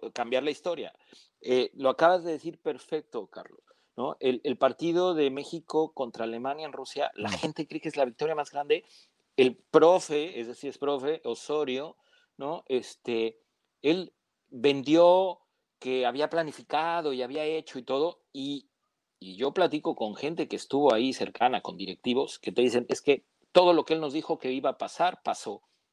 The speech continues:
Speaker 1: Y entonces yo les, los cuestiono, "¿Qué te dijo que iba a pasar?".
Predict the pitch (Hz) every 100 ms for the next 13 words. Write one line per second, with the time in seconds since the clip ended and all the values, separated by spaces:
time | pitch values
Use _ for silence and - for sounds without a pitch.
0 | _ 113 113 135 131 123 143 143 - 113
1 | 113 - 117 - 139 - - 135 156 143
2 | 151 110 113 107 - 101 -